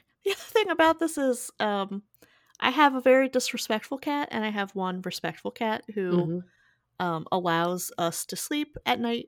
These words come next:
Speaker 1: And the disrespectful one, though, I'm, I mean, he can't, he can't go into the basement anymore, and he gets really bored at night, um, 'cause the basement was, like, his, I don't know, he loved it.
Speaker 2: Mm-hmm.
Speaker 1: Loves the basement. So now he's waking us up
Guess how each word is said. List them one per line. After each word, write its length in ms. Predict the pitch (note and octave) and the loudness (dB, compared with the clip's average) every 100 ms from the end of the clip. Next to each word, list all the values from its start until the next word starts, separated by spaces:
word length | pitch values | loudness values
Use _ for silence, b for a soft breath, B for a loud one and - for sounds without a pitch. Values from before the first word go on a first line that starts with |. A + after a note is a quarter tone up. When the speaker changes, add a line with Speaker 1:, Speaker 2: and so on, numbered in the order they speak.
| - | -8
Speaker 1:
And 320 | G3 F3 E3 | -6 -6 -6
the 100 | G3 | -4
disrespectful 680 | C4 B3+ C4 - G3+ - F3 | -2 -2 -6 -2 -4 -2 -6
one, 160 | E3 | -4
though, 340 | D#3+ D#3 D#3 - | -4 -4 -6 -8
I'm, 340 | - E3 D#3+ D#3+ _ | -10 -8 -10 -14 _
I 40 | |
mean, 160 | E3+ D#3+ | -8 -6
he 100 | E3 | -8
can't, 300 | - F3 D#3+ - _ _ _ _ | -6 -2 -2 -6 _ _ _ _
he 120 | - | -12
can't 340 | - F#4 C#4+ | 2 4 6
go 220 | C#4 D4 C#4 | 6 6 6
into 160 | C4+ | 2
the 120 | B3 | 2
basement 440 | G#3+ G3 G3+ - - | 6 6 4 -4 -4
anymore, 520 | D3 C#3+ C#3 C#3 D#3 - | -4 -4 -6 -6 -6 -8
and 320 | D#3+ D#3 D#3 | -6 -6 -6
he 140 | E3 | -8
gets 260 | F3 E3+ - | -6 -6 -4
really 220 | F#3 E3+ | -2 -2
bored 280 | E3 D#3+ D#3 | 2 4 4
at 100 | - | -2
night, 260 | D3+ C#3 - b b b b b b - | -4 -6 -8 b b b b b b -6
um, 280 | E3 D3 D3 | -2 -2 -4
'cause 160 | F3 | -8
the 100 | - | -4
basement 380 | F#3 F#3+ - G3 | 2 2 0 -6
was, 120 | D#3+ | -4
like, 160 | D3+ C#3+ | -6 -6
his, 400 | C#3+ - - - _ | -8 -6 -8 -10 _
I 100 | E3 | -8
don't 100 | D3+ | -6
know, 160 | C3 | -6
he 160 | C#3 G3 | -4 -4
loved 260 | E3+ C3 - | -2 -2 -2
it. 140 | - _ _ _ - | -10 _ _ _ -6
Speaker 2:
Mm-hmm. 280 | D#3 C#3 D#3 _ _ | -4 -4 -10 _ _
Speaker 1:
Loves 300 | F3 E3+ E3+ | 2 2 2
the 80 | E3 | -8
basement. 400 | - - - - | -8 -12 -14 -12
So 100 | - | -6
now 220 | F#3+ G3 G3+ | 4 6 6
he's 220 | G#3+ - | 2 0
waking 320 | F3+ F#3 F3 | -2 0 -4
us 120 | E3 | -4
up 200 | D3+ D3 | -4 -6